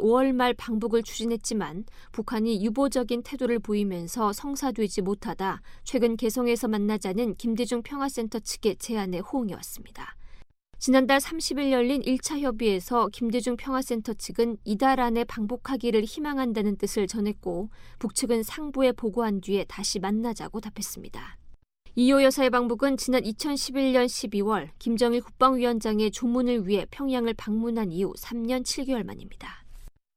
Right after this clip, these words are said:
당시 이 여사는 김정일 위원장의 시신이 안치된 금수산 기념궁전을 찾아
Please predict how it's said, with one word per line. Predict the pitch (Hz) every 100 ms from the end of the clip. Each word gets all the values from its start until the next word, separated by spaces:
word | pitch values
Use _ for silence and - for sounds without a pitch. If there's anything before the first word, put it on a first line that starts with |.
| -
당시 | - 240 233 277
이 | 226 247
여사는 | 262 277 240 285 240
김정일 | - 247 269 269 269
위원장의 | 233 247 226 233 233
시신이 | 240 285 - 269 240
안치된 | 180 185 - 233 214
금수산 | - 240 247 240 247 240
기념궁전을 | - 247 262 262 240 220 208 202
찾아 | - - 208 165